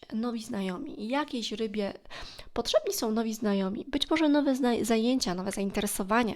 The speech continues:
jakieś nowe aktywności. E, no bo w jakimś, w jakimś względzie Wasze cierpienie emocjonalne trochę daje poczucie takiej beznadziei,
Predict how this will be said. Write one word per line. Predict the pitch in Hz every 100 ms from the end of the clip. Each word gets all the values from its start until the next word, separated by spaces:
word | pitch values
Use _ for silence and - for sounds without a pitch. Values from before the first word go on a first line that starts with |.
| -
jakieś | 202 190 190 -
nowe | 196 190
aktywności. | - - - 208 202 190 - 320 - _ _ - - - - - - - - -
E, |
no | 208 226
bo | 240
w |
jakimś, | 269 302 440 370 - 247 233
w | - 196
jakimś | 294 392 311
względzie | 240 214 247 262 233 226 -
Wasze | 214 196 - 247
cierpienie | 233 - 262 285 214
emocjonalne | 202 202 208 208 202 208
trochę | - 240 - 254
daje | 220 226 226
poczucie | 214 208 233 220
takiej | 214 202 214
beznadziei, | 202 214 202 196 202 190 233